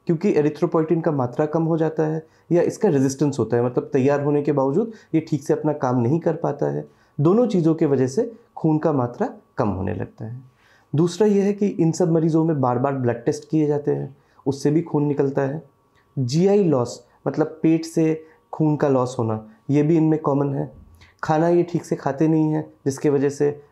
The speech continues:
आयरन की कमी और बाकी विटामिन्स की कमी भी हो जाती है। तो ये सारी चीज़ें मिला के क्रॉनिक किडनी डिजीज़ का एनीमिया होता है। इसका मैनेजमेंट भी ऐसा ही है।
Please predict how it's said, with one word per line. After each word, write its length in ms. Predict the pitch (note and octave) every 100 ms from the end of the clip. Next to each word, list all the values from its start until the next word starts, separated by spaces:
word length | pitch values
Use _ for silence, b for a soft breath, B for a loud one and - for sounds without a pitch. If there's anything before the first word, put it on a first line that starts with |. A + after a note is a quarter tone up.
| B
आयरन 280 | A#2+ A#2 C3
की 100 | C3+
कमी 260 | B2+ B2 C3
और 100 | C3
बाकी 340 | B2 B2 B2 D3
विटामिन्स 760 | B2 - - A#2 A#2 A#2+ B2
की 120 | -
कमी 220 | A#2+ A#2+ B2
भी 120 | C3+
हो 120 | C3+
जाती 320 | B2+ A#2+ B2 B2
है। 120 | B2 - B B B
तो 80 | -
ये 220 | F3 F3+ A3
सारी 340 | G#3+ D#3+ G#3+
चीज़ें 300 | G#3+ F3 F3+
मिला 260 | E3 C#3 D3
के 200 | D3+ A3 A3
क्रॉनिक 380 | C#3+ B2+ C3+ C3+
किडनी 220 | B2+ C3+
डिजीज़ 300 | B2 B2 C3+
का 100 | -
एनीमिया 460 | C#3 A2 G2+ G#2 G2+
होता 280 | G2+ -
है। 160 | G#2+ B2+ - b b b b -
इसका 340 | E3+ - G#3 G#3
मैनेजमेंट 520 | B2 B2 C#3+ D3 F3
भी 100 | E3
ऐसा 220 | E3+ D3+ F3
ही 120 | F3
है। 160 | F3